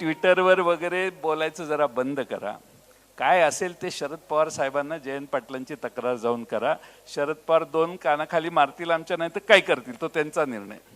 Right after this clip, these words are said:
पण जाहीर बोलू नका. पक्ष हा महाराष्ट्रातल्या लाखो लोकांची संपत्ती आहे, कुणा एकाची संपत्ती नाहीये. मी चुकीचा वागलो तर ह्या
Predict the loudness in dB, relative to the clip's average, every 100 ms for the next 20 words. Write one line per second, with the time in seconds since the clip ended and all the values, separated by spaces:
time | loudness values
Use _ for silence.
0 | -20 _ _ -20 -16 -12 -8 0 4 6
1 | 6 4 -2 -6 -14 -20 -20 -20 -20 _
2 | _ _ _ _ _ _ 4 4 6 6
3 | 10 10 10 8 -4 -18 -20 -20 -20 -20
4 | -20 -2 4 6 6 4 0 -2 0 -2
5 | 4 4 8 6 6 2 -2 -4 -6 -8
6 | -8 -6 -8 -8 -6 -6 -6 -6 -8 -8
7 | -8 -4 -4 -4 -12 -12 -12 -16 -16 -18
8 | -18 -20 _ _ _ _ _ -20 -20 -20
9 | -20 -20 -20 -20 -20 -20 _ -20 -20 -20
10 | -20 -14 0 4 4 4 2 6 12 12
11 | 12 12 10 8 10 6 8 12 12